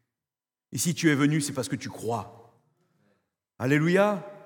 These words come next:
Alors on va, on va incliner nos têtes et on va demander au Seigneur sa grâce. Amen. Alléluia. Si tu le veux, si tu le veux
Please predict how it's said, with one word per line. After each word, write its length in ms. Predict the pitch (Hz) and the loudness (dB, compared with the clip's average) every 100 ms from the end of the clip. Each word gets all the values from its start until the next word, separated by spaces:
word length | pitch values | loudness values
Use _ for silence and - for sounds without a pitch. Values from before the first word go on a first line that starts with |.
| - - - - - _ _ _ | -20 -20 -20 -20 -20 _ _ _
Alors 200 | 143 185 | 4 4
on 80 | 180 | 6
va, 880 | 190 185 131 - - - - - _ | 6 6 2 -6 -18 -20 -20 -20 _
on 60 | 156 | 0
va 280 | 180 175 180 | 4 4 2
incliner 460 | 185 - 165 165 160 | -2 -2 0 2 2
nos 140 | 156 | 2
têtes 380 | 156 156 147 117 - - - _ 156 | 0 -2 -2 -8 -8 -16 -20 _ 2
et 100 | 170 | 4
on 80 | |
va 120 | 165 165 | 4 2
demander 380 | 165 165 160 165 | 2 2 2 2
au 80 | |
Seigneur 460 | - 156 156 160 147 | 2 0 2 2 2
sa 160 | - 139 | 0 -2
grâce. 540 | 117 151 139 - 117 101 - - _ - - _ | 0 0 0 -2 -4 -8 -14 -20 _ -20 -20 _
Amen. 520 | 123 151 185 185 127 - - - _ _ _ _ _ _ _ _ _ - _ _ _ | -2 2 2 2 -4 -8 -20 -20 _ _ _ _ _ _ _ _ _ -20 _ _ _
Alléluia. 800 | 113 147 156 165 170 180 185 147 - - - _ _ _ _ _ _ | 2 4 4 4 6 4 2 -4 -12 -20 -20 _ _ _ _ _ _
Si 380 | - - 202 202 | -4 2 4 4
tu 160 | - 160 | 2 0
le 80 | |
veux, 600 | 147 135 123 98 - - _ _ _ _ _ _ - _ | 2 0 -2 -6 -18 -20 _ _ _ _ _ _ -20 _
si 300 | - - 214 | -4 2 2
tu 140 | 208 165 | 2 2
le 100 | 151 | 2
veux 360 | 139 131 98 | 2 -2 -4